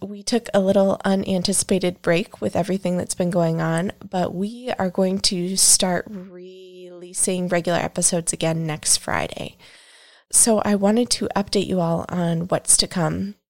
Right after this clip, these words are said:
Over the next two weeks, we'll be releasing a two-part series on birth and postpartum. And these are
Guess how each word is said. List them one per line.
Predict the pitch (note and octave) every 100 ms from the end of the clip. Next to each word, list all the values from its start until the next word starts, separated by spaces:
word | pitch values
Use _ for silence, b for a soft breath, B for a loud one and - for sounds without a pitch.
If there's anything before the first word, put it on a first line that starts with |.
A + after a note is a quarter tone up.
| _ _ _ _
Over | G#3+ G#3+ B3+ C4+ C4+
the | A3+
next | F#3 G3 - -
two | - C4
weeks, | A3+ A3 - -
we'll | G#3
be | G3 F#3+
releasing | F#3+ F#3 F3+ - A3 A3+ -
a | F3+ E3+ E3+ - _
two-part | - - G#3+ B3+ - - F#3 -
series | - - F3 E3 E3 G3+ -
on | F#3+ F3+ E3+ E3 E3 - -
birth | E3+ G#3+ - - -
and | E3+ E3 E3
postpartum. | - G3+ - D#3+ E3+ F3+ D#4+ _ B B B B B -
And | G#3
these | A3+ D4+
are | E4+ D#4+